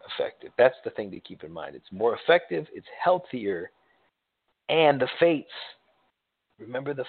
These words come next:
fates. The fates can grant your wishes,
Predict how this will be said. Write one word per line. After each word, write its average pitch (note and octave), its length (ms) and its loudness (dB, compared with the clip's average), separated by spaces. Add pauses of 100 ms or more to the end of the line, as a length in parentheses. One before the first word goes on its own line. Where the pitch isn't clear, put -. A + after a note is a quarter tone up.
(100)
fates. A2+ 260 -6 (1200)
The G#2+ 60 -4 (120)
fates F3 280 2 (160)
can C3 140 -12
grant B2+ 380 -6
your A2 160 -8
wishes, - 520 -12